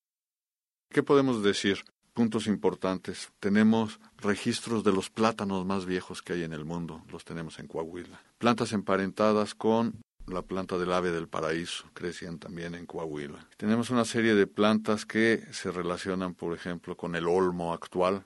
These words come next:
pero sabemos que forman parte de la familia, pero no tenemos ni manera de cómo decir cuál es su pariente más cercano.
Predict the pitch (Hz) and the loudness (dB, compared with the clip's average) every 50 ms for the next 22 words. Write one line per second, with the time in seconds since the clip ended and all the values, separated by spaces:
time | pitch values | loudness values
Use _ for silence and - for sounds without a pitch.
0 | _ _ - 101 95 95 92 92 92 92 90 87 85 85 82 82 - - - - | _ _ 0 2 2 4 4 2 2 2 2 2 2 2 0 0 -2 -4 -4 -2
1 | 87 120 165 180 - - 117 127 127 123 113 107 - 113 110 - 104 98 92 - | 0 0 0 0 -2 -2 0 2 4 4 4 4 4 2 4 4 4 4 4 2
2 | 90 95 113 135 139 135 117 98 85 - 87 87 90 98 95 - - 92 92 92 | 0 0 0 0 2 2 2 2 2 0 -2 -2 -2 -4 -4 -6 -6 -6 -4 -4
3 | 90 90 85 82 85 80 80 80 78 78 87 95 95 87 80 - - 85 85 85 | -4 -4 -4 -6 -6 -6 -6 -6 -6 -4 -2 -2 -2 -2 -2 -4 -6 -8 -8 -6
4 | 82 78 76 - - 87 85 80 - - 87 87 85 - 82 71 - 73 80 82 | -6 -6 -8 -8 -6 -8 -8 -6 -4 -4 -4 -4 -4 -8 -12 -10 -8 -8 -6 -6
5 | 82 80 - - 76 80 80 - - 71 73 - - 82 80 76 71 71 | -8 -8 -10 -10 -10 -10 -8 -8 -10 -10 -10 -10 -10 -10 -10 -10 -12 -18